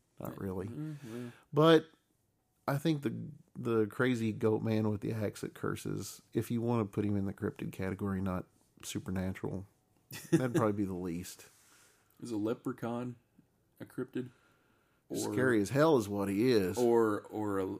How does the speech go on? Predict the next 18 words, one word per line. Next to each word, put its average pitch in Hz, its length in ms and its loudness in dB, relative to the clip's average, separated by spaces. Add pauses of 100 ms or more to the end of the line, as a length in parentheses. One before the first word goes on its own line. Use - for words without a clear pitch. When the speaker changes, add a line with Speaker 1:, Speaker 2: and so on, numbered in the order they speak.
Speaker 2:
or 101 320 -6
a 90 120 -4
mythological 98 720 -8
creature. 104 380 -12 (400)
Speaker 1:
I - 60 -8
don't 135 160 2
know. 139 80 4
Are 123 80 4
we 113 100 2
talking 120 340 2
Warwick 110 400 0
Davis 143 400 4
leprechaun 143 720 4
or 104 300 0 (200)
Speaker 2:
Just 185 200 -8
your 196 100 -4
standard 120 760 -6
leprechaun? - 520 -10